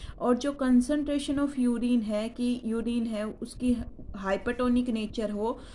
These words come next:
वो mainly रिस्पॉन्सिबल है किसकी वजह से? काउंटर करंट मैकेनिज्म की वजह से। तो जो हमारी किडनीज हैं वो हाईली फ्लेक्सिबल हैं अपने काम में, कि भाई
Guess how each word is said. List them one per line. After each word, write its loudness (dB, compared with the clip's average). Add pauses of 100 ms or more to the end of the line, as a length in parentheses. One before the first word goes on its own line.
(140)
वो 4
mainly 2
रिस्पॉन्सिबल -2
है -4
किसकी -4
वजह -2
से? -4
काउंटर -2
करंट -2 (420)
मैकेनिज्म 0
की -2
वजह -4
से। -8 (880)
तो 0 (240)
जो 6
हमारी 4
किडनीज 2
हैं 0
वो 2
हाईली 0
फ्लेक्सिबल 0
हैं 0
अपने -4
काम -2
में, -6 (360)
कि -4
भाई -2